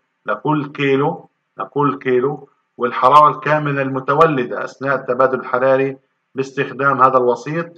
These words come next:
أيضًا كيلو جول لكل كيلو جرام لما كان ستة وعشرين. طب لما كانت خمسة وعشرين بال-، بالسالب، لما كانت أربعة وعشرين بالسالب،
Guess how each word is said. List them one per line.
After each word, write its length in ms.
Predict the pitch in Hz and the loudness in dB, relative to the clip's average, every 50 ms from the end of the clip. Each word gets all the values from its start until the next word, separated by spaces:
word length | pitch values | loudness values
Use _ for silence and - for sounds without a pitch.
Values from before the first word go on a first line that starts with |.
| _ _ _ _ - 127 127 127 | _ _ _ _ -10 -6 -2 0
أيضًا 500 | 143 143 139 139 143 139 135 123 127 123 - _ _ | 0 0 2 2 2 0 0 -2 -6 -8 -12 _ _
كيلو 220 | - 135 135 135 123 | -2 0 0 0 0
جول 340 | 120 127 139 139 135 123 | 0 2 2 2 2 2
لكل 380 | 123 117 117 - 139 143 143 143 | 0 -2 -2 -2 -6 -6 -4 -4
كيلو 240 | 139 135 131 131 123 | -2 0 0 0 0
جرام 320 | 123 131 139 151 170 170 - - _ _ _ - - | 0 4 4 4 4 2 -6 -14 _ _ _ -16 -12
لما 180 | 117 117 123 | -8 -6 -6
كان 240 | 120 - 147 147 143 | -6 -4 -4 -6 -6
ستة 320 | 131 - 139 - - 147 | -6 -10 -12 -6 -2 0
وعشرين. 600 | 135 127 127 127 - 127 139 143 156 165 156 - _ _ _ _ _ - | 2 2 0 0 -2 -6 -6 -6 -8 -8 -10 -14 _ _ _ _ _ -8
طب 160 | 110 107 117 | -6 -2 -2
لما 180 | 123 120 123 | -2 -2 -2
كانت 240 | 123 - 143 143 139 | -2 -2 -2 -2 -2
خمسة 320 | - 143 139 139 139 143 135 | 2 2 2 2 2 0 2
وعشرين 440 | 131 127 123 - 127 135 139 131 | 2 2 2 0 -6 -6 -6 -6
بال-، 160 | 127 123 120 120 | -6 -8 -8 -10
بالسالب، 600 | 117 117 - - - 139 135 135 139 143 139 135 | -12 -12 -14 -8 -2 0 0 2 2 0 -4 -4
لما 200 | 117 107 107 - | -6 -6 -6 -6
كانت 260 | - 139 143 139 - | -4 -2 -4 -4 -2
أربعة 260 | 127 139 139 131 127 | -4 -4 -2 0 0
وعشرين 340 | 123 127 127 - - 139 135 | 2 2 0 -2 -4 -10 -10
بالسالب، 560 | 127 123 120 - - 135 135 131 143 143 143 | -10 -10 -12 -6 -2 -2 0 0 0 -4 -6